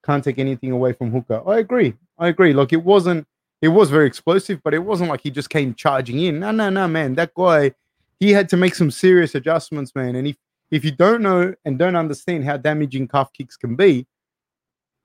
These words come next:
watch the <laughs> McGregor versus Poirier fight, which was the next fight, and you'll see what, you get an idea of what Chandler was having to deal with if,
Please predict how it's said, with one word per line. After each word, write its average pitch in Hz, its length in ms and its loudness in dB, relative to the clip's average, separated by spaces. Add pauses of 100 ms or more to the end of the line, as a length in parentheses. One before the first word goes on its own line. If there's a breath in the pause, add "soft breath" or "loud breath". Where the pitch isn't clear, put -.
(120)
watch 156 600 -2
the 160 240 2
<laughs> - 60 -10
McGregor 143 680 0
versus 147 540 0
Poirier 156 460 0
fight, 143 160 -2
which 151 160 -10
was 135 100 -14
the 139 80 -8
next 147 340 -10
fight, 165 280 4 (400)
and 147 160 0
you'll 147 100 0
see 180 300 -2
what, 147 300 -2 (540)
you 147 120 -2
get 165 160 0
an 156 100 0
idea 160 420 -2
of 131 140 -2 (100)
what 143 300 -4
Chandler 143 340 -4
was 120 360 -6
having 135 400 -4
to - 100 -12
deal 151 160 2
with 113 320 -2 (380)
if, 139 160 0